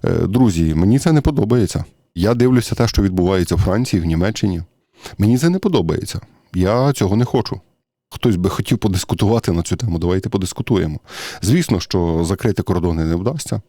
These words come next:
І звісно, що якщо сюди хлинуть якісь там мігранти, то це зупинити не вийде просто-напросто.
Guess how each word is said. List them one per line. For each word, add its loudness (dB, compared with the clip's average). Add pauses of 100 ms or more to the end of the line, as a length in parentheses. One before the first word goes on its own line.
(520)
І 0
звісно, 2
що -2
якщо 0
сюди 0
хлинуть 0
якісь -6
там -4
мігранти, 0
то -2 (240)
це -2
зупинити 0
не 0
вийде -2
просто-напросто. -6